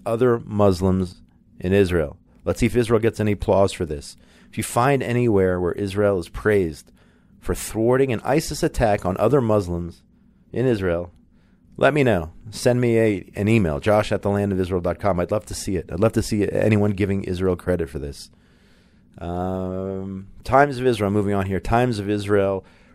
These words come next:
reported yesterday that Robert Menendez, the chairman of the U S Senate Committee on Foreign Relations, recently warned opposition leader, former Prime Minister Bibi Netanyahu,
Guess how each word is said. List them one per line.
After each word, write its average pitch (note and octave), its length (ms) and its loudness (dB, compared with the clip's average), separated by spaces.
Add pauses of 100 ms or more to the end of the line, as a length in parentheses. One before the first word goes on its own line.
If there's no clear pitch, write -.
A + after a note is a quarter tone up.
reported F#2 480 0
yesterday F#2+ 460 0
that F2 200 2
Robert A2+ 500 2
Menendez, A2+ 800 0
the D#2 140 -12
chairman B2+ 500 0
of F#2+ 100 0
the F2 100 0
U G2+ 160 4
S F2 100 0
Senate G2+ 280 -2
Committee G2 280 0
on E2 100 -2
Foreign A#2 340 0
Relations, G#2 500 2
recently D#3+ 460 0
warned B2+ 640 0
opposition C#3+ 560 -6
leader, A#2 300 2
former G#2+ 340 -2
Prime G#2+ 240 -2
Minister G#2 360 -4
Bibi A#2+ 300 0
Netanyahu, B2 640 2